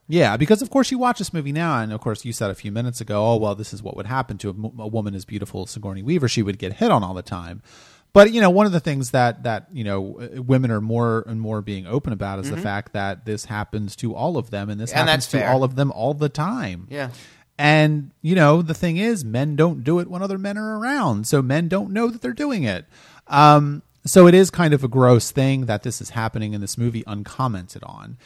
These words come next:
Speaker 1: You know, it, it is treated as a joke in a way that I don't think it would be treated now. You
Speaker 2: Yeah.
Speaker 1: know, having your neighbor aggressively hit on you all the time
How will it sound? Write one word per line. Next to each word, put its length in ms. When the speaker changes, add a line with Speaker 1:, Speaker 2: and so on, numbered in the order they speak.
Speaker 1:
You 100
know, 100
it, 120
it 160
is 340
treated 480
as 540
a 60
joke 520
in 120
a 60
way 240
that 100
I 80
don't 340
think 180
it 80
would 120
be 100
treated 400
now. 540
You 160
Speaker 2:
Yeah. 60
Speaker 1:
know, 280
having 480
your 140
neighbor 420
aggressively 540
hit 160
on 120
you 160
all 140
the 80
time 520